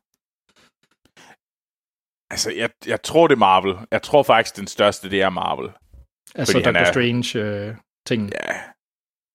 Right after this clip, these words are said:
Speaker 2: Ja.
Speaker 1: Det tror jeg. Øh, han, altså, det er mit bud, men, øh, men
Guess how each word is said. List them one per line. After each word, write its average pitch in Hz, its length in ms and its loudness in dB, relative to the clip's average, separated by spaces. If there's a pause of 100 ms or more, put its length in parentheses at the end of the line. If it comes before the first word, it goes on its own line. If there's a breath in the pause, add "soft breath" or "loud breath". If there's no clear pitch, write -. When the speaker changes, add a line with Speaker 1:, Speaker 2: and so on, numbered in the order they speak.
(560)
Speaker 2:
Ja. 151 140 0 (680 loud breath)
Speaker 1:
Det 117 80 -8
tror 143 400 4
jeg. 90 340 0 (100)
Øh, 85 320 -2 (160)
han, 98 320 -12 (120)
altså, - 180 -14
det 123 140 -2
er 131 40 0
mit 127 180 -2
bud, 127 320 4
men, 82 260 -8
øh, - 60 -10 (680 loud breath)
men 123 180 -2